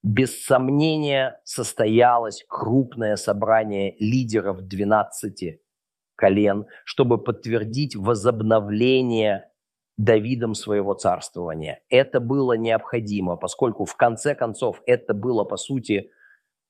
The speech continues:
мирное урегулирование после гражданской войны. Давида приветствуют его родственники. Он переходит дорогу и сразу же сталкивается с Семеем, стариком из колена Вениаминова, который проклял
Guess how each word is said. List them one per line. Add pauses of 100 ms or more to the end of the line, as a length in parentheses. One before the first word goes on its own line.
(140)
мирное
урегулирование
после
гражданской
войны.
Давида
приветствуют
его (260)
родственники. (880)
Он
переходит
дорогу
и
сразу
же (240)
сталкивается
с
Семеем,
стариком
из
колена
Вениаминова,
который
проклял